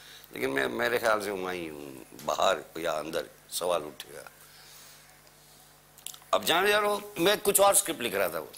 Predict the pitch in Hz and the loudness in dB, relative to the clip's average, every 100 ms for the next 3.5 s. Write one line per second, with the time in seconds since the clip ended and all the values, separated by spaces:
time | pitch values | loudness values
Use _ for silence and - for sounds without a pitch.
0 | - 78 - - - - - - - - | -12 -10 -10 -16 -20 -20 -20 -16 -14 -12
1 | - - - - - - - 101 98 98 | -10 -6 -6 -6 -10 -8 2 6 8 8
2 | 98 98 87 98 92 90 127 170 156 117 | 6 4 2 2 0 4 4 4 2 0
3 | 95 92 101 123 | -2 -2 -2 -4